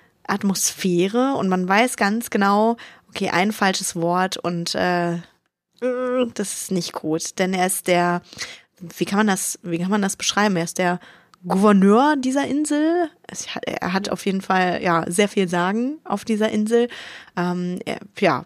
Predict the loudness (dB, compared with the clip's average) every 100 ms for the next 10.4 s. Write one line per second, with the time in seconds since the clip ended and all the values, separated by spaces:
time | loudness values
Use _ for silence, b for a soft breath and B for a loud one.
0 | -6 -6 -4 -6 -6 -2 0 0 0 -2
1 | -2 -2 -2 -6 -8 -8 -6 -6 -6 -6
2 | -6 -4 -4 -2 -4 B B B B -2
3 | 0 2 0 2 4 4 2 0 0 2
4 | 2 2 -2 -2 -4 2 2 4 4 6
5 | 6 6 4 0 -4 -4 0 0 0 0
6 | 0 0 -2 -2 -2 -2 -4 -4 -4 -2
7 | -2 -2 -4 -6 B B B -6 -4 -2
8 | -2 0 0 0 -2 -4 -4 -2 -2 2
9 | 2 0 -4 -12 B B B 0 2 2
10 | 0 2 2 2